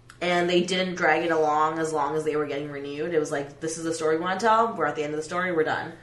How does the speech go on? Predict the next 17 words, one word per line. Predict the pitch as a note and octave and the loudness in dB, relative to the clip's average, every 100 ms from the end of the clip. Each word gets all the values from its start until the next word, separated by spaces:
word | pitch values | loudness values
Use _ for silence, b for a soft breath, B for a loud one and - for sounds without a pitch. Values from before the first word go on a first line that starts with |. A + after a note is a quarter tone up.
| b b b - | b b b -4
Um, | E3 D#3+ D#3 | 4 6 6
and | F3 | 2
I | |
feel | F3+ A3 A3+ | 2 4 4
like | - | 2
shows | - F#3+ F3+ | 2 2 2
are | E3+ | 0
doing | E3 E3 | 0 0
that | D3 | 2
a | |
little | D#3 D#3+ | 4 2
bit | E3+ | 2
more | D#3+ D#3 | 2 2
instead | D#3 D#3+ D#3 | 0 -2 -4
of | |
dragging | D#3 C#3 D#3 F3 F3+ | 0 0 0 -4 -4
it | F#3+ G3 | -2 -4